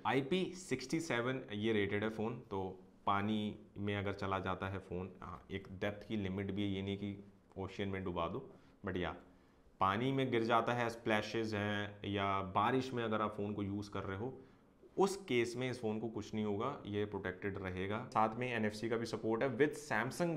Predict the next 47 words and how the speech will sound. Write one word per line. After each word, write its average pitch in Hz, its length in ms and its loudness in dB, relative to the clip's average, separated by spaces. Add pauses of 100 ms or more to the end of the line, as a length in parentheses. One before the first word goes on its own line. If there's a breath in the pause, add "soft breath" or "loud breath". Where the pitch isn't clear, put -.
(160)
Wallet, 113 480 6
जहाँ 117 180 6
पे 156 80 4
आप 160 180 2
tap 123 360 4
to 165 60 4
pay 139 360 2
कर 113 120 2
सकते 92 300 -6
हो। 92 60 -4
Security 165 380 8
की 170 80 6
बात 160 220 10
करें 160 240 6
तो 160 160 4
इसमें 135 540 0
आपको 113 540 2
Knox 110 800 0
Vault 110 380 6
भी 123 60 0
मिलता 113 280 0
है, 117 60 0
जो 110 140 -2
कि 113 220 -10
hardware 165 680 8
level 110 240 6
पे, 98 100 0
मतलब 101 380 0
hardware 110 460 4
भी 127 260 -2 (400 loud breath)
यूज़ 143 320 4
करके 120 260 6
अगर 113 240 6
कोई, 117 440 2
अ, 101 100 2 (240)
let's 110 240 4
say 113 140 4
कोई 110 260 4
ऐसी 110 640 0 (360 loud breath)
cable 117 240 6
plug 117 280 6
करता 110 320 6
है 110 260 6
with 104 140 2
some 107 200 2
sort 104 300 4
of 107 180 8